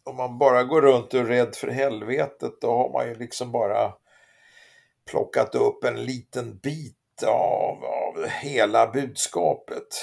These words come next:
Eh, men min poäng är kort och gott att allvarsorden kan vi inte ta bort om vi ska få helhetsbudskapet. Så vi kan inte bara tala om, om den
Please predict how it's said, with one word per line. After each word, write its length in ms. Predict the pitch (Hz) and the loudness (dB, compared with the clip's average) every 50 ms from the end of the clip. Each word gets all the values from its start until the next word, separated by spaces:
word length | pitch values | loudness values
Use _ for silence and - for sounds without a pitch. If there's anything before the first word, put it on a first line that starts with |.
| - - - - - - - - _ _ _ _ _ _ _ _ _ _ _ _ _ _ _ _ _ _ _ - - | -8 -10 -12 -12 -14 -16 -20 -20 _ _ _ _ _ _ _ _ _ _ _ _ _ _ _ _ _ _ _ -14 -12
Eh, 340 | - - - - - - | -12 -10 -10 -10 -10 -8
men 340 | - - 131 127 127 - - - - - _ _ _ _ - - - - 123 120 | -6 -4 -4 -4 -4 -8 -16 -18 -20 -20 _ _ _ _ -20 -20 -18 -16 -16 -16
min 280 | - - 135 139 135 123 | -12 -12 -12 -12 -10 -2
poäng 420 | - 156 151 151 165 185 170 151 | 2 4 4 4 4 0 0 -4
är 80 | 143 - | -6 -6
kort 320 | - - 127 120 - - | -2 0 0 0 0 -4
och 80 | 135 123 | -8 -4
gott 260 | 127 127 117 107 - | -2 -4 -4 -2 -2
att 160 | 107 113 - | -2 -2 0
allvarsorden 2500 | - 139 143 131 120 110 107 107 110 110 107 - - - - - - - - _ _ _ _ _ _ _ _ _ _ _ _ _ _ _ _ _ - 151 151 160 165 160 156 139 113 101 113 107 95 92 92 95 - | 2 4 4 4 2 0 -2 0 0 0 0 0 -2 -4 -4 -6 -8 -10 -16 _ _ _ _ _ _ _ _ _ _ _ _ _ _ _ _ _ -4 0 0 0 0 -2 -6 -10 -6 -2 -2 -2 -2 -4 -10 -18 -12
kan 400 | - - 127 113 98 95 95 92 | -4 0 2 2 2 0 -2 -4
vi 80 | 95 110 | -8 -8
inte 440 | 117 101 - _ - 80 - - - _ _ _ _ _ _ _ _ _ _ | -8 -10 -12 _ -10 -10 -10 -10 -14 _ _ _ _ _ _ _ _ _ _
ta 240 | - - 117 - - | -2 -2 -2 0 2
bort 340 | 131 151 143 - - - _ _ - - - - - | 2 2 2 0 -4 -10 _ _ -16 -16 -14 -12 -12
om 160 | - 107 101 | -12 -10 -10
vi 60 | 101 | -10
ska 220 | - - - - | -8 -6 -8 -8
få 220 | - - - 95 95 | -8 -8 -8 -8 -8
helhetsbudskapet. 1600 | 98 113 127 123 90 - 85 85 82 - - - - - 82 - - - - - 76 71 57 - _ _ - - _ _ - - _ _ _ _ _ _ _ _ _ _ _ _ _ | -6 -6 -6 -4 -4 -6 -6 -8 -10 -10 -12 -14 -14 -16 -14 -14 -14 -8 -6 -4 -4 -4 -4 -8 _ _ -20 -20 _ _ -20 -20 _ _ _ _ _ _ _ _ _ _ _ _ _
Så 120 | _ - - | _ -14 -14
vi 80 | 107 | -14
kan 260 | 104 - - 120 117 123 | -10 -6 -6 -6 -6 -6
inte 220 | 120 120 - 113 | -10 -10 -12 -14
bara 680 | 104 107 - 139 147 147 127 110 107 110 127 147 143 - | -14 -8 0 2 4 4 6 4 4 2 2 2 0 0
tala 500 | - - 123 120 104 98 95 95 95 92 | 0 -2 -2 0 0 0 0 0 0 0
om, 180 | 92 92 85 | 0 -2 -4
om 220 | - 101 92 92 90 | -10 -12 -12 -12 -16
den 340 | 90 87 87 87 87 85 | -16 -16 -16 -18 -20 -20